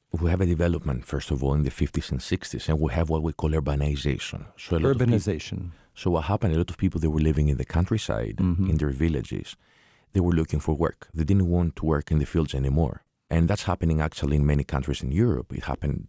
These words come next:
Speaker 1: in
Speaker 2: All
Speaker 1: Greece
Speaker 2: over
Speaker 1: as
Speaker 2: the
Speaker 1: well.
Speaker 2: world. In, in France, you've got the depopulated little towns in the countryside.
Speaker 1: A lot of towns were deserted in Greece
Speaker 2: Mm-hmm.
Speaker 1: because we have a lot of young people coming to Athens not only to study, but to find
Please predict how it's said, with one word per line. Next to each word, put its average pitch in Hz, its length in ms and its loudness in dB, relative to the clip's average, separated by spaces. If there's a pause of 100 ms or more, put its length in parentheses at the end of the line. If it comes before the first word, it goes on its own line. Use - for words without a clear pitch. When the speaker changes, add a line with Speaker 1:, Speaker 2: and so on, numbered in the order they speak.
(180)
Speaker 1:
in 117 60 0
Speaker 2:
All 113 120 2
Speaker 1:
Greece 117 180 2
Speaker 2:
over 120 80 0
Speaker 1:
as 117 80 0
Speaker 2:
the 104 60 2
Speaker 1:
well. 69 120 2
Speaker 2:
world. 175 260 2
In, 80 200 -4
in 98 160 2
France, 95 360 0
you've 117 120 -6
got 117 180 -2
the 120 100 -2
depopulated 120 1000 0
little 113 240 0
towns 113 380 -2
in 110 80 0
the 107 60 0
countryside. 107 720 -2
Speaker 1:
A 104 60 2
lot 98 200 4
of - 140 -2
towns 101 300 2
were 92 120 2
deserted 85 560 0
in 71 120 2
Greece - 520 -6 (100)
Speaker 2:
Mm-hmm. 90 260 4
Speaker 1:
because 95 240 0
we 87 60 2
have 80 100 2
a 80 40 4
lot 85 160 2
of 90 100 2
young 90 200 4
people 92 300 0
coming 82 380 2
to - 160 -2
Athens 76 340 -2
not 87 140 0
only 82 160 2
to - 100 -6
study, 76 300 0
but 78 160 -2
to - 80 -6
find 78 640 -2